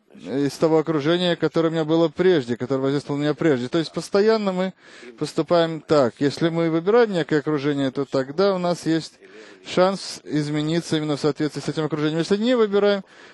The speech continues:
то мы продолжаем автоматически свою жизнь, и все. Это, в общем-то, э, является проблемой. Поэтому нам и пишет Баал Сулям, что кажд-, тот, кто каждый раз выбирает,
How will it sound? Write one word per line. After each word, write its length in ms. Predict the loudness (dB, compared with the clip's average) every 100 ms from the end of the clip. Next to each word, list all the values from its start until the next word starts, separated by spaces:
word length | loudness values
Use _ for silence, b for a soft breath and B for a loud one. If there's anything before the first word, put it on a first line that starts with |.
| B -6
то 80 |
мы 180 | -4 -4 -6 -4
продолжаем 460 | 0 2 4 2
автоматически 640 | 0 -2 -2 -2 -6 -4 -4
свою 320 | 0 2 2
жизнь, 320 | 0 -2 -2 -6
и 60 |
все. 320 | -4 -2 -2 -4 B B B -4
Это, 200 | 0 2
в 60 |
общем-то, 560 | 0 0 -4 0 0 -2 -10 _ _ b b b -6
э, 400 | -2 0 0 0
является 360 | 2 2 2 0
проблемой. 600 | -2 0 0 0 -2 -2
Поэтому 440 | 0 0 -2 -2
нам 160 | -2 -2
и 40 |
пишет 300 | -2 -4 -2
Баал 240 | 2 2 2
Сулям, 340 | 2 2 0 B B B
что 440 | -14 -2 2 2 0 B -20 B _
кажд-, 300 | 2 2 0 -8 0
тот, 180 | 0 0
кто 180 | -2
каждый 260 | 0 2 2
раз 100 | 0
выбирает, 460 | -2 2 4 2